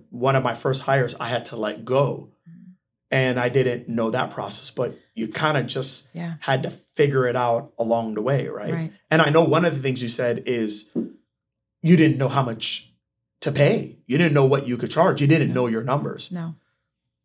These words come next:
Speaker 1: And that kind of fast forwards to
Speaker 2: <laughs>
Speaker 1: now, you know,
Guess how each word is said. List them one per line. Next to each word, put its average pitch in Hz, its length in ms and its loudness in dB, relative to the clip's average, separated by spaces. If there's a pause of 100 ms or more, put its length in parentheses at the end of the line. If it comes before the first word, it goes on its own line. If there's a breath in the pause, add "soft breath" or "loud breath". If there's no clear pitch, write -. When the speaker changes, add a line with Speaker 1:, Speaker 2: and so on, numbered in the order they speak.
Speaker 1:
And 110 80 -6
that 113 180 -6
kind 117 200 -2
of - 80 -12
fast 101 380 -6
forwards 98 460 -6
to 98 380 -6 (140)
Speaker 2:
<laughs> 151 440 -6
Speaker 1:
now, 117 520 0
you 113 120 -4
know, 113 140 -2